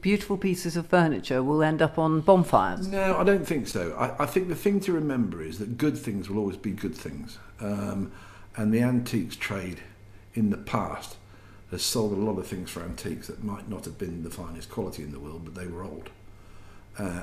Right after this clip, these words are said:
Speaker 2: and I, and I think that if you've got something that's really, really good, it will always be really, really good. So if you've got a table that's worth ten or twenty thousand pounds, it's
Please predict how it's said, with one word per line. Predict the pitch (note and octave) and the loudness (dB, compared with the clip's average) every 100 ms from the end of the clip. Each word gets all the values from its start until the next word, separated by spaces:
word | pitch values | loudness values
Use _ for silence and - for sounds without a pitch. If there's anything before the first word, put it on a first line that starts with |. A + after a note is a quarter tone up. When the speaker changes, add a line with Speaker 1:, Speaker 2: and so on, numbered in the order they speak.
| - | -6
Speaker 2:
and | G2 | -6
I, | G2 - | -6 -6
and | G2+ | -4
I | G2+ | -4
think | - G#2+ | -2 -2
that | G2 | -2
if | G#2 - | -2 2
you've | A2 | 2
got | C#3 - | 2 0
something | - G#2 F#2 | 0 0 -2
that's | E2 E2 | -4 -6
really, | G2+ G#2+ G#2 G2 | 2 4 6 4
really | F#2 D#2+ | 0 -2
good, | E2 C#2+ - - | -4 -6 -10 -8
it | B2+ F#2+ | -4 -2
will | A2 | 2
always | G#2+ F#2+ | 2 0
be | F2 D2 D#2 | -2 -6 -8
really, | D2 D2+ D#2 C#2+ | -8 -6 -4 -6
really | C#2 C2+ | -8 -8
good. | C2+ C2 | -10 -8
So | - | -6
if | G2 | -2
you've | G#2+ | -2
got | G2+ | -2
a | - | -4
table | - F#2 D#2+ | -4 -4 -4
that's | D#2 - | -8 -10
worth | E2 - | -10 -8
ten | F2 | -8
or | D2+ | -8
twenty | - D#2 D2 | -8 -10 -12
thousand | - C#2 C#2+ D2 | -12 -14 -12 -12
pounds, | D#2+ D2 D2 | -12 -10 -10
it's | E2 | -12